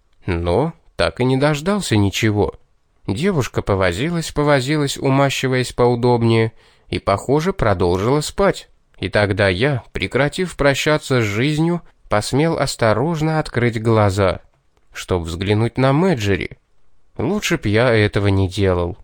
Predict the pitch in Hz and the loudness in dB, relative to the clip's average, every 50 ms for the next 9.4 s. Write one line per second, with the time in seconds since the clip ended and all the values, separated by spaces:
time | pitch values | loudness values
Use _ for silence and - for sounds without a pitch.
0 | - _ _ _ _ _ - - 113 110 107 - - 110 104 98 101 107 104 107 | -20 _ _ _ _ _ -4 0 0 0 0 0 0 0 0 0 0 0 2 2
1 | 104 98 95 95 95 95 - - 135 131 127 127 120 - - - 85 98 127 127 | 2 2 2 2 0 0 -2 -2 -4 -2 -2 -2 -4 -4 -4 -6 -4 -4 -4 -4
2 | - 151 151 156 147 - 151 143 143 131 135 131 123 113 107 104 101 107 110 - | -4 -2 -2 -2 0 0 2 2 2 2 2 2 2 2 2 4 4 2 2 0
3 | - 131 123 123 - - - 190 180 143 107 - - - - - _ _ _ - | 0 -2 -2 -2 -4 -6 -4 -2 0 0 -2 -2 -6 -10 -10 -12 _ _ _ -20
4 | - - - - - 123 139 135 - - 165 165 143 139 143 - - - 175 170 | -20 -18 -6 -2 0 0 0 0 -2 -2 -2 -2 0 -2 -2 -4 -6 -6 -4 0
5 | 185 190 170 139 123 113 107 104 101 104 101 98 107 101 95 - - 104 101 98 | 0 0 2 2 2 4 4 4 2 0 0 0 0 0 0 0 0 0 2 2
6 | 95 92 92 92 - - _ - _ _ _ _ _ _ - - 123 143 160 196 | 2 2 0 -2 -4 -8 _ -20 _ _ _ _ _ _ -2 0 0 0 0 -2
7 | 190 - - 104 - - 113 107 - - 107 107 107 107 107 104 104 104 101 98 | -4 -2 -4 -6 -4 -4 -4 -4 -2 0 2 2 2 4 4 4 4 4 2 0
8 | - - 107 98 95 90 101 101 95 - 104 98 - - - - - - 87 80 | -2 -2 -2 0 0 2 2 0 0 0 0 0 0 -4 -8 -8 -4 -2 -2 -2
9 | - - 135 151 135 - - | -2 -2 -4 -6 -6 -6 -14